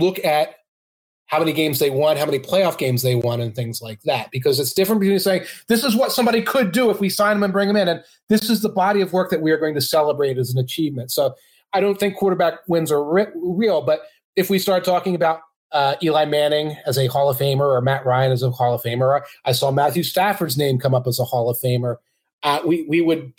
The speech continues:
I would definitely start talking about, well, how many winning seasons did he produce, et cetera, et cetera. So there, there's an appropriateness to that, that, uh, again, most analytics guys will be like, "Oh, let's dunk on this." If you're trying to really look at the achievements of somebody, it's something worth looking at as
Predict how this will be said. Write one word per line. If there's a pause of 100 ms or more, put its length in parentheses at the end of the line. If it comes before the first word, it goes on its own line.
(160)
I
would
definitely
start
talking
about,
well,
how
many
winning
seasons
did
he
produce,
et
cetera,
et
cetera.
So
there, (320)
there's
an
appropriateness
to
that,
that, (440)
uh,
again,
most
analytics
guys
will
be
like,
"Oh,
let's
dunk
on
this." (500)
If
you're
trying
to
really
look
at
the
achievements
of
somebody,
it's
something
worth
looking
at
as